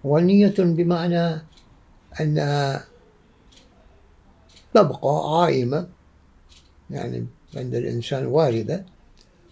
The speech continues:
ولكن ما تكون أمور محسومة، وإنما تبقى هي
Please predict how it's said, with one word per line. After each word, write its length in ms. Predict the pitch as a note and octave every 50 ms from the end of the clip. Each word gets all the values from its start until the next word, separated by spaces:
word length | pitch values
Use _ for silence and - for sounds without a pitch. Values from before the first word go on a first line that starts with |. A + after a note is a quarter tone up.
| _ _ -
ولكن 720 | C#3+ C#3 D3 D#3+ E3+ F3 F3+ F3 - F3 F3 E3 E3+ E3+
ما 160 | E3 F3+ G3+
تكون 520 | G3+ G3 F3+ E3 D3 - D3+ D3 C#3+ C#3 C#3+
أمور 460 | - C3+ C3+ D3 D3 C#3 C3+ C3 B2+
محسومة، 600 | A#2 A2+ A#2 A2+ G#2+ - - - A2 G2+ G2 G2+ G#2 - _ _ _ _ _ _ _ _ _ - _ _ _ _ _ - - _ _ _ _ _ _ _ _ _ _ -
وإنما 420 | E3+ E3+ C#3+ A#2+ A#2+ A2+ A2 A2+
تبقى 520 | A#2+ - E3 D#3 C#3+ D3+ - E3 D3+ C3+
هي 300 | C3 C#3+ D#3 D#3+ F3+ G3+